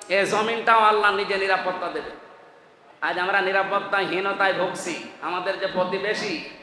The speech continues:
এ পৃথিবীর নিকৃষ্ট প্রতিবেশী এটা। ওদের সাথে কা-, কোন প্রতিবেশীর মিল আছে আপনি বলেন? ইন্ডিয়ার সাথে মায়ানমারের মিল আছে,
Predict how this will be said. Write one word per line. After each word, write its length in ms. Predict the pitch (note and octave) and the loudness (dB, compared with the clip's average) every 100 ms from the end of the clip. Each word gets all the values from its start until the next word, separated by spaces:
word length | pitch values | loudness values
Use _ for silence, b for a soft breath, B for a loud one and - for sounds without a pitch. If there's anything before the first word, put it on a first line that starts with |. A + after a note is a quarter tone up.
| - - - - _ _ _ _ | -20 -20 -20 -20 _ _ _ _
এ 60 | E3 | -12
পৃথিবীর 480 | F3+ G3 A3 G#3+ G#3 | -8 0 2 2 0
নিকৃষ্ট 560 | A3 - E4 D#4+ - | -2 -4 -4 -4 2
প্রতিবেশী 540 | C#4 B3+ A#3 G#3+ F#3 F3+ | 2 2 -2 -2 -2 -4
এটা। 200 | - - - - - - - - _ _ _ _ _ _ _ _ - C5+ C5 - C5 C5+ _ _ _ _ _ _ _ _ _ _ _ _ _ _ | -4 -10 -14 -18 -18 -18 -20 -20 _ _ _ _ _ _ _ _ -18 -16 -16 -20 -20 _ _ _ _ _ _ _ _ _ _ _ _ _ _ _
ওদের 260 | D#3 F3+ A3 | -8 0 0
সাথে 320 | G#3+ A3+ A3+ | 2 2 2
কা-, 400 | A3 G#3 A3 A3 A3 | 2 4 6 6 4
কোন 320 | A3+ A#3 A#3+ A#3+ | 4 6 4 2
প্রতিবেশীর 540 | A#3 A3+ A3 A3 A3+ G#3 | 0 0 0 0 -2 -2
মিল 200 | G#3 G3 | 0 2
আছে 200 | F#3+ G3 | 2 4
আপনি 240 | F#3+ F#3+ | 2 2
বলেন? 280 | F3 F3+ - - - - - - - - - - - | -2 -2 -2 -8 -14 -18 -20 -20 -20 -20 -20 -20 -6
ইন্ডিয়ার 460 | F3 G3+ G#3 G#3 G#3 | -2 0 4 4 6
সাথে 260 | G#3 G#3+ | 4 4
মায়ানমারের 600 | G#3+ G#3 G#3+ G#3+ G#3+ G#3 | 6 8 6 6 4 4
মিল 200 | G#3 G#3+ | 0 0
আছে, 240 | A3+ G3 | 0 0